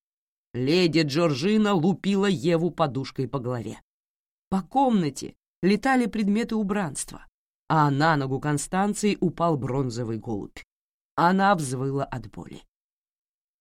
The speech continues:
И только удар гонга, в который стукнул Хадсон, положил конец драке. Айрис казалось, будто на ее глазах разворачивается некий фарс. В довершение ко всему,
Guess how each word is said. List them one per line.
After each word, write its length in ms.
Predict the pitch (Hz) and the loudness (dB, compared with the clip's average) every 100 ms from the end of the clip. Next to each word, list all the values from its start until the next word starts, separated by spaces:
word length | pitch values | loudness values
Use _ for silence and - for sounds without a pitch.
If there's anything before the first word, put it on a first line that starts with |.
| _ - | _ 4
И 180 | 180 | 4
только 500 | 180 220 220 220 202 | 6 6 6 6 0
удар 480 | 196 185 160 196 180 | 2 0 2 0 0
гонга, 720 | 147 123 190 175 135 117 110 _ | -2 0 2 2 -2 -6 -12 _
в 80 | - | -6
который 380 | 151 147 143 139 | -4 0 0 0
стукнул 560 | - 175 160 131 123 | -2 -2 -2 -4 -6
Хадсон, 580 | 127 202 214 147 120 104 _ _ _ - | -2 2 2 0 -8 -10 _ _ _ 0
положил 520 | 202 180 160 165 160 | 4 4 4 2 0
конец 440 | 147 131 127 110 | -2 -4 -4 -6
драке. 540 | 107 107 107 - - - _ _ _ _ _ _ _ | -10 -10 -10 -14 -20 -20 _ _ _ _ _ _ _
Айрис 460 | 180 254 202 143 - | -4 -2 -2 -4 -4
казалось, 560 | 151 160 214 202 - - _ _ 151 | -6 -2 0 -2 -4 -12 _ _ 2
будто 340 | 208 214 196 | 2 2 0
на 100 | 185 | 0
ее 300 | 180 180 214 | 0 0 -2
глазах 580 | 135 156 151 262 220 - _ _ | -2 -6 -4 -4 -6 -8 _ _
разворачивается 880 | - 185 160 156 165 175 208 220 - | -2 0 0 -2 -4 -4 -2 -2 -4
некий 340 | 240 254 226 208 | -6 -6 -6 -8
фарс. 540 | - 277 262 - - _ _ _ _ _ _ - | -6 -10 -10 -12 -20 _ _ _ _ _ _ -10
В 120 | 123 | -8
довершение 760 | 123 110 107 - 147 147 131 | -6 -6 -4 -2 0 0 -2
ко 120 | 123 127 | -6 -10
всему, 460 | - 127 160 180 | -8 -2 0 -2